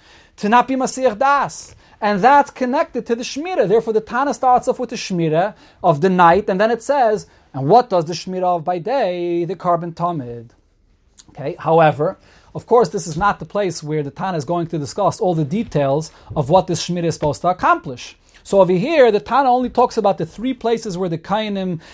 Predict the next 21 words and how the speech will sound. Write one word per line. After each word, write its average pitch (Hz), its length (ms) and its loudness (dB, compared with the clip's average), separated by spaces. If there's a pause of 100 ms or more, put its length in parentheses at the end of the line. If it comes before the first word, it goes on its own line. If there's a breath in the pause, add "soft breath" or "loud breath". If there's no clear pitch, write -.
(280 loud breath)
were 185 320 6
standing 185 480 2
guard 165 440 4 (380)
in 196 120 -2
connection 208 520 0
to 190 80 -6
the 180 80 -4
Karban 190 400 0
Tamid, 175 360 0
because 160 240 -4
the 147 80 -2
Karban 170 420 0
Tamid 196 360 -2
was 147 160 -4
also 170 320 0
the 131 100 -4
Aveda 170 360 0
of 156 100 0
the 156 80 -6
Kohanim 190 380 -2
Bifnim. 156 540 -2